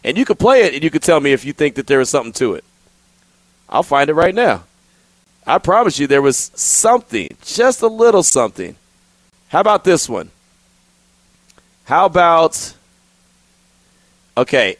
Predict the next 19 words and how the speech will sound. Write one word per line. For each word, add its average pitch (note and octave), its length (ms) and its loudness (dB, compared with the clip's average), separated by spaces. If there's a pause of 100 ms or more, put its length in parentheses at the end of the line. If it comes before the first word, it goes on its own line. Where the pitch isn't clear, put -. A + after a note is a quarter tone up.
(160)
S F3 320 0
N F3+ 260 0
F D3 380 2 (480)
X C#3 480 -2 (100)
zero D#3 360 2
one D3 300 0
zero. A2 500 0 (220)
That's C3 200 -2
the C3+ 80 -10
number. A#2 340 -2 (240)
That's A2+ 200 -6
Max E3 260 -2
Crosby C#3+ 600 0 (280)
on B2+ 420 0
not C#3+ 300 -2
fighting C#3 400 0
in A#2 140 -8
joint B2 240 -4
practice. - 560 -6